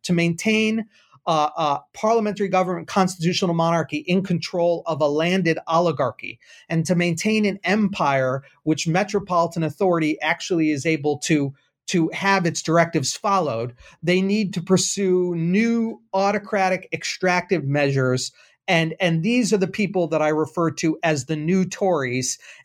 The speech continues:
And, and essentially, and, and I wasn't the first to see this, there's a story named Charles Richardson who really sees the group of people, the kind of, uh, conservative elements of the Whig establishment, of the Patriot opposition,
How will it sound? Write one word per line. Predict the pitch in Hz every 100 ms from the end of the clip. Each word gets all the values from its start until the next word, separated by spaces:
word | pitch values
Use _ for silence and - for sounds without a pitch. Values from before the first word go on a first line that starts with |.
| -
And, | 214 220 220
and | 214
essentially, | 202 - 285 247 202 196
and, | 196 202
and | 208 -
I |
wasn't | 220 262 233
the | 196
first | 233 202 196
to |
see | - 220
this, | 170 160
there's | 160
a | 165
story | - 220 214
named | 202 175
Charles | - 208 196 143
Richardson | 160 214 208 160 - 110 110 - _ _
who | - 214
really | 202 262 277 240
sees | - - 247 233 170
the | 160
group | 127 170 240 -
of | 202
people, | - 214 202 170 156 139 - _
the | 170
kind | 160 202 190 175
of, | 139 _ _ _ -
uh, | 156 147 -
conservative | - 175 165 233 240 226 214
elements | 190 196 185 156 143
of | - 165
the | 139
Whig | 147 180 208
establishment, | 196 - 196 175 175 - 165 -
of | 151
the | 139
Patriot | - 202 202 196
opposition, | 175 165 170 151 156 160